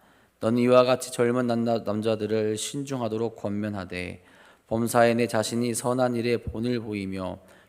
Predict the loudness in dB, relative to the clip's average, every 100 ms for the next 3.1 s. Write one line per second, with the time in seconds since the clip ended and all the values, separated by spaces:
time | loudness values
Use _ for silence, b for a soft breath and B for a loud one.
0 | B -4 -4 -4 -8 -8 -2 -2 -2 -4
1 | -6 -4 -2 -2 -4 -6 -4 -4 -8 -14
2 | _ -8 -6 -2 -2 -2 -6 -8 -8 -8